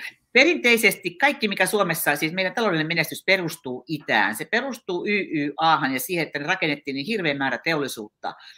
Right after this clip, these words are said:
Meidän meriteollisuus on venäläisten an-, Neuvostoliiton ansiota. Meidän metalliteollisuus on tullut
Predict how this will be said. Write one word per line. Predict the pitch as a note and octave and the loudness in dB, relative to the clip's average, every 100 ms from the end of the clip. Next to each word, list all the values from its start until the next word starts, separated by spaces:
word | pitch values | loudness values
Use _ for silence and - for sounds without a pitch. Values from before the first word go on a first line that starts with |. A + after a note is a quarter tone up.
| _ - | _ -4
Meidän | F#3+ G#3 | -2 2
meriteollisuus | C#4+ C4+ G3+ G3 D#3 D#3 D3+ | 2 2 0 0 0 -2 -4
on | |
venäläisten | D#3 E3+ D3 C3 C#3 | 0 2 2 0 -2
an-, | C#3 D3 D#3 D3 | -2 -2 -6 -16
Neuvostoliiton | - F#3 F#3+ E3+ C#3+ C#3 | -6 -2 -2 -2 -6 -2
ansiota. | D3+ D3+ - A#2 - A2 - - - - | -2 -2 -4 -6 -6 -8 -8 -20 -20 -2
Meidän | G3 G3 G3 | 0 0 2
metalliteollisuus | A3+ C#4 G3+ E3+ D#3+ D#3 C#3+ - | 2 4 0 0 -2 -2 -4 -6
on | C3+ | -8
tullut | E3 C#3+ D#3 | -4 -4 -4